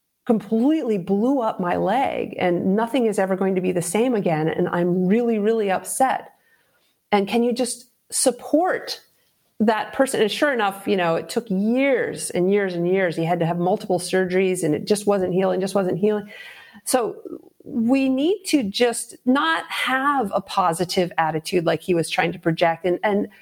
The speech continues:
like I said, uh, said, positivity is great, but if you're, like, we're such positivity junkies right now that we've lost our ability to just be with our discomfort. And so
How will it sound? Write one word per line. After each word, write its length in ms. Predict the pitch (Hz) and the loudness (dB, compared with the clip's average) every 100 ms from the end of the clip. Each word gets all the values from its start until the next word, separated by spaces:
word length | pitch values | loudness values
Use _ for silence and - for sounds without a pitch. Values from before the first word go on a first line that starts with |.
| - _ _ - | -20 _ _ -4
like 140 | 262 277 | 0 0
I 40 | |
said, 220 | 277 285 | 0 0
uh, 400 | 247 - - 202 | 0 -2 -6 -6
said, 360 | - 294 233 - | -2 0 -2 -2
positivity 580 | 277 311 - 339 294 247 | -4 -4 -2 0 2 0
is 120 | 233 | 0
great, 340 | 220 208 - | 0 0 0
but 240 | 226 180 - - _ _ _ | 0 0 -8 -20 _ _ _
if 260 | 240 262 - | 0 0 0
you're, 420 | 254 247 226 226 226 - _ _ _ - - | 2 2 0 -4 -10 -20 _ _ _ -10 -4
like, 260 | 240 220 220 | 0 0 2
we're 100 | 254 | -2
such 420 | - 302 302 - | 0 -2 -4 -6
positivity 800 | - 254 247 240 - 240 226 170 | -2 -2 0 -4 -2 0 0 -2
junkies 520 | 170 185 196 262 262 | -2 -2 0 0 0
right 240 | 269 269 247 | 0 0 0
now 500 | 254 262 294 311 - _ _ _ _ - | 0 0 0 -2 -6 _ _ _ _ -2
that 260 | 196 233 220 - - _ | 2 2 0 -6 -18 _
we've 640 | 226 208 226 240 240 202 - | -2 0 2 2 2 0 0
lost 480 | 208 220 262 285 285 | 2 2 0 -2 0
our 140 | 247 | 0
ability 500 | 196 208 214 226 202 | 2 0 0 0 -2
to 140 | - 175 | -4 -4
just 460 | 202 190 165 - | -2 -4 -6 -4
be 220 | 180 202 | 0 0
with 180 | 202 190 | 2 0
our 160 | - 165 | 0 0
discomfort. 880 | 170 165 - 175 170 170 160 - - _ _ _ - - | -2 -6 -4 -4 -4 -4 -8 -8 -20 _ _ _ -14 -2
And 100 | 220 | 2
so 420 | 277 254 240 - | 2 0 -2 -8